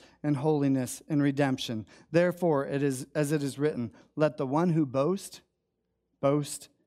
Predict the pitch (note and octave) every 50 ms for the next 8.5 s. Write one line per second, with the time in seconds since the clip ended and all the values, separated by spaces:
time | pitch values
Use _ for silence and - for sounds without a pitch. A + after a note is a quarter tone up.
0 | _ _ - C#3 C3 B2+ A#2+ A#2 A#2 A2+ G#2 G2 G2 F#2+ F#2 - _ _ _ _
1 | _ _ _ _ _ _ _ _ _ _ _ _ - - - - D#3 C#3+ - D3
2 | C#3+ C3+ C3 B2+ - - E3 C3 B2 A#2+ B2 A2+ G#2 B2 A#2+ A2 - - - -
3 | _ _ _ _ _ _ _ - C3 - - D#3 D3 C#3+ C#3+ C#3 - - - -
4 | D3 C#3 C3+ C3 C3 C3 - - _ _ _ _ _ _ _ _ _ C#3+ C3 C3
5 | C3 B2+ A#2+ A2+ G#2+ G#2+ A2 A2+ A#2 A#2+ - - B2 A#2+ A2 G#2 - - A2 G2+
6 | G2+ F#2 - _ _ _ _ _ _ _ _ _ _ _ _ _ _ _ _ _
7 | _ _ _ _ D3 - - F#3 F#3 F3+ F3 E3+ - - F3 E3+ D#3+ - - D#3+
8 | D#3 D#3 D#3 D#3 D3 C3 C3 B2 A#2 G#2+